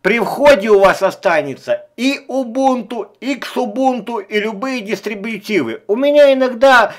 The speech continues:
вот стукнет, думаю, ну пойду поработаю в Ubuntu. Не, потом бегу к Xubuntu. Но, понимаете, э,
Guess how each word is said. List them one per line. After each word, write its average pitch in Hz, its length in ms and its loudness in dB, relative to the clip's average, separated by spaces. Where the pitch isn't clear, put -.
вот 233 220 0
стукнет, 190 540 0
думаю, 202 320 2
ну 285 120 4
пойду 247 280 0
поработаю 202 580 2
в 196 100 4
Ubuntu. 165 380 -4
Не, 165 200 0
потом 240 400 -2
бегу 190 260 -2
к - 80 -20
Xubuntu. 165 560 -6
Но, 247 420 0
понимаете, 226 760 0
э, 170 380 0